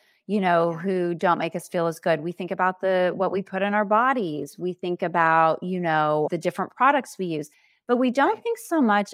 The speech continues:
Speaker 1: about, like, the quality of conversations we're having in our home, the media we're watching, what we
Speaker 2: Yeah.
Speaker 1: bring home with us from the world. And this isn't,
Speaker 2: Absolutely.
Speaker 1: you know, I don't want people to break out into, like, this need for, you know, over cleansing,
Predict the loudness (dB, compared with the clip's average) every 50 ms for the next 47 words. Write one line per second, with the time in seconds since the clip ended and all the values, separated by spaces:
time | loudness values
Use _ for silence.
0 | -6 -6 0 2 4 4 6 6 4 2 0 -2 _ _ _ _ _ 0 0 0
1 | 0 _ -10 -10 -2 0 2 2 2 2 -2 -6 -6 -6 -6 -6 -6 -8 -8 -4
2 | -4 -4 -4 -2 -4 -4 -4 -2 -2 -4 0 2 2 2 2 0 -2 0 0 -2
3 | -2 0 -2 -2 0 0 0 0 0 0 -2 -2 -2 -2 -2 0 2 2 2 2
4 | 2 -2 0 2 2 2 2 2 -2 -6 -6 -4 -2 -2 -2 -4 _ _ _ _
5 | _ 2 4 4 4 0 -6 -6 -6 -8 -10 -6 -4 -4 -2 -2 -4 -4 -4 -2
6 | 0 0 2 0 0 -2 0 2 2 2 2 2 -4 -14 -20 _ _ _ _ _
7 | 2 2 2 4 6 6 6 6 6 4 0 2 2 0 -2 -2 -4 -4 0 2
8 | 2 2 2 0 -2 -8 -16 _ -20 -20 -20 -4 0 2 4 6 6 6 6 6
9 | 6 4 4 4 2 2 2 0 -4 -6 -2 0 -2 -2 -2 0 2 2 2 2
10 | 0 -6 -8 -2 2 2 2 2 4 4 4 4 4 2 0 -6 -6 -6 -6 -6
11 | -4 2 2 2 2 2 -2 _ -8 -8 -8 -8 -8 -6 -4 -2 -2 -2 -2 -2
12 | -4 -6 -6 -4 -4 0 0 2 0 0 -2 -4 -4 -4 -2 -2 -2 -2 -4 -6
13 | -2 0 0 0 2 0 -2 -4 -6 -4 -2 0 2 2 0 0 -4 -10 -10 -10
14 | -12 -14